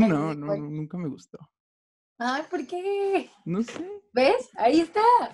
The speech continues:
Speaker 2: güey, ahí está. A ti, a mí me gustaba Panda, a ti no, güey. Y es válido. <laughs> Y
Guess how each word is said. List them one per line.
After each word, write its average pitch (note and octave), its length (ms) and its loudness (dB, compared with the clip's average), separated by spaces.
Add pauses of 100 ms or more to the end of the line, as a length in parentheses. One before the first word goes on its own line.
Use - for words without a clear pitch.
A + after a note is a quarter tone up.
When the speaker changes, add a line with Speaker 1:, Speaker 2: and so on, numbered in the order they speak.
(120)
Speaker 2:
güey, C#4+ 180 -2
ahí F#4+ 220 0
está. G4+ 280 0
A G#4 100 -4
ti, - 280 0
a C4 100 2
mí C#4+ 120 0
me F4+ 180 0
gustaba D#4+ 520 0
Panda, D#4 380 2
a C4+ 100 -4
ti D4 140 -2
no, C4+ 320 -2
güey. B3+ 420 0 (380)
Y B3+ 120 -2
es D#4 140 2
válido. D#4+ 600 4
<laughs> C#4+ 340 4
Y D4+ 80 4